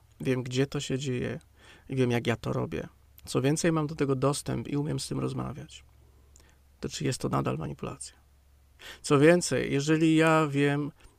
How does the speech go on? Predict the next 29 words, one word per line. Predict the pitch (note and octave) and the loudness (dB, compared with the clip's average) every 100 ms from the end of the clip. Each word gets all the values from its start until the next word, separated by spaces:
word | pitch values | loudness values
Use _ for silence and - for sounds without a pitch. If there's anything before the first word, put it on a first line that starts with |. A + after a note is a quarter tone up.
| _ | _
że | - C3+ D3 | -6 2 4
jeżeli | D3 D#3 | 4 0
ktoś | D#3+ D#3 D3+ | 0 0 4
do | D3+ | 4
mnie | D3+ D3 | 4 0
coś | C#3 D#3 | -2 0
mówi | D#3 C#3 C3+ | 0 2 0
i | |
ja | C3+ | 0
przyłapuję | - D3 C3+ D#3+ E3 D3+ | 0 0 0 2 2 2
się | D3 | -2
na | C#3+ | -2
reakcjach, | C3+ C3+ - B2 - | -2 -4 -6 -10 -8
potrafię | C#3 C3 B2+ C3 | -6 -6 -2 -2
je | B2+ | -2
sądować, | C3 B2 B2+ B2 A#2+ - | -2 -2 -2 -2 -6 -6
mapować, | B2+ B2+ C3+ C3+ C#3 - | -8 -6 -6 -6 -10 -10
odczuwać, | C#3 - - C3+ - - F3+ | -12 -8 -6 -6 -6 -12 -10
mieć | C#3 C#3 | -8 -6
do | C3 | -4
nich | C3 C#3 | -4 -6
dostęp. | C#3 C#3 - D#3+ - _ _ _ _ _ _ _ _ _ _ _ | -6 -8 -10 -14 -16 _ _ _ _ _ _ _ _ _ _ _
I | C3+ | -2
nawet | C#3 D3 | 0 2
jeżeli | D#3 D#3+ D#3+ | 2 4 2
ktoś | D#3+ - | 0 2
ma | C#3 D#3 E3+ | 4 6 6
manipulatywne | E3 D3 C#3 D3 C#3 D3+ D3 D3+ | 6 4 2 0 0 -2 -4 -4
intencje, | D3 C#3+ D3+ D3 - | -4 -4 -6 -6 -8